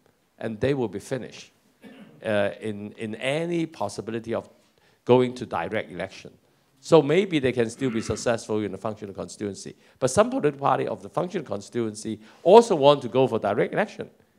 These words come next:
And the people have spoken. And so that is the thing that really changed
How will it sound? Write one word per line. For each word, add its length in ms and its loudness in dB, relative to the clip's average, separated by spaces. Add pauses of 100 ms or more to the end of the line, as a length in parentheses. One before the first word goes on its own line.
(100)
And 160 0
the 40 -4
people 300 2
have 80 4
spoken. 500 -2 (540)
And 100 0
so 280 4
that 340 2
is 160 -8
the 160 -6
thing 440 -4
that 200 -2
really 260 -8
changed 680 -8